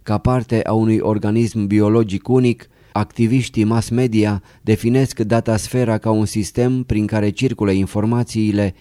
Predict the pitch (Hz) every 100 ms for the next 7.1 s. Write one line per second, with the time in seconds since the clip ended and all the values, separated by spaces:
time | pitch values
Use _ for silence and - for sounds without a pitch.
0 | _ - 110 113 113 104 101 95 - _
1 | - 113 104 113 117 101 101 98 90 98
2 | 98 98 98 107 113 104 95 95 _ _
3 | _ _ - _ 95 110 107 110 98 -
4 | 135 120 - 104 104 104 - 113 120 113
5 | 107 101 117 107 117 107 117 123 113 104
6 | 101 98 117 107 101 101 - 123 120 113